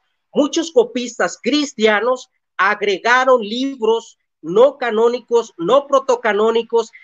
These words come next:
que el judaísmo no tenía ni siquiera idea que existían, que los católicos le empezaron a agregar. Entonces, no fue la iglesia evangélica la que le quitó libros a la Biblia,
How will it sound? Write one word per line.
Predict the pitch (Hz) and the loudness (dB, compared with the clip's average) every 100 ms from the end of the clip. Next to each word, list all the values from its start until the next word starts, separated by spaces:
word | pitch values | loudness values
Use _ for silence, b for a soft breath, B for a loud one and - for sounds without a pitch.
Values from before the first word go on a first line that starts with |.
| B - | B 0
que | |
el | 247 - | 0 0
judaísmo | 254 233 220 233 214 220 | 0 2 2 0 0 0
no | 190 240 | 2 0
tenía | 240 226 233 | 2 2 2
ni | 196 | 0
siquiera | 165 - 220 254 | -8 -2 2 2
idea | 220 202 214 208 | 2 2 0 0
que | 214 | 2
existían, | 240 - 226 - 208 226 262 _ _ _ - | 2 0 -18 -8 0 0 -2 _ _ _ -6
que | 180 | -2
los | 175 | -2
católicos | 175 160 214 240 - 214 | -2 0 0 0 -2 2
le | 190 | 2
empezaron | 170 156 147 180 196 185 | 2 -2 0 0 2 0
a | |
agregar. | 160 151 208 180 - _ _ _ | 0 0 0 -2 -6 _ _ _
Entonces, | - 214 208 | -6 -4 0
no | 180 247 | 0 2
fue | 277 | 2
la | 277 | 2
iglesia | 226 247 247 | 2 0 0
evangélica | 220 185 220 226 226 | -2 -2 -4 -4 -2
la | 196 165 | -2 -2
que | 165 | -4
le | 160 156 | -6 -6
quitó | 151 208 | -6 -2
libros | 240 240 226 202 | -2 0 0 0
a | |
la | 160 151 | 0 0
Biblia, | 175 170 139 | -4 -4 -8